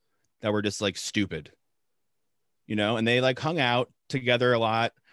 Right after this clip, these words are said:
or they would mingle around other groups, but they were always, like, the stupid people. And the problem was, we just all assumed that they would kinda just e-, get smart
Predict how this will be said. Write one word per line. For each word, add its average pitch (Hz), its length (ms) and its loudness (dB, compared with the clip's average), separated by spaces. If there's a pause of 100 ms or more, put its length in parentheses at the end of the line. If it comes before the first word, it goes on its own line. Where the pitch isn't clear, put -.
(260)
or 110 120 -2
they 110 100 0
would 110 140 0
mingle 110 320 -4
around 110 280 -2
other 107 220 -4
groups, 110 420 -6
but 98 120 -10
they 123 100 2
were 127 120 2
always, 123 240 2
like, 117 100 -14
the 104 60 -10
stupid 110 360 -6
people. 104 380 -8 (920)
And 123 100 -4
the 120 60 -2
problem 156 360 2
was, 110 460 -2
we 131 120 -4
just 165 180 2
all 123 140 2
assumed 170 360 -4
that 117 80 -6
they 117 120 -2
would 110 140 -6
kinda 107 260 -4
just 101 380 -10
e-, 107 100 -16 (240)
get 113 160 -4
smart 127 360 -2